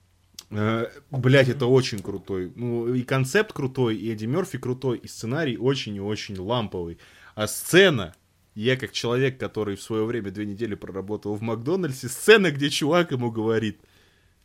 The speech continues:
"Сейчас я мою салат, через два года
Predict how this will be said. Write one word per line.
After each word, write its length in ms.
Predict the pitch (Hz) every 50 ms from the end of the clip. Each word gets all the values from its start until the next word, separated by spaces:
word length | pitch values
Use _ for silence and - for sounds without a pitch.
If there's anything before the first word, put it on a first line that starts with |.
| _ _ _
"Сейчас 560 | - - 120 107 - - 190 226 247 - - _ _ _ _ _ _ _ _ _ _ _ -
я 200 | 113 107 120 135
мою 300 | 139 143 139 127 110 101
салат, 440 | - - 104 98 107 131 165 - _ _ _ _ _ _ _ _ _ _ _ - - _ _ _ _ _ _ _ _ _ _ _ _ _ _ _
через 340 | - - - 139 139 139 139
два 200 | 143 165 175 156
года 420 | 143 131 113 101 87 80 - -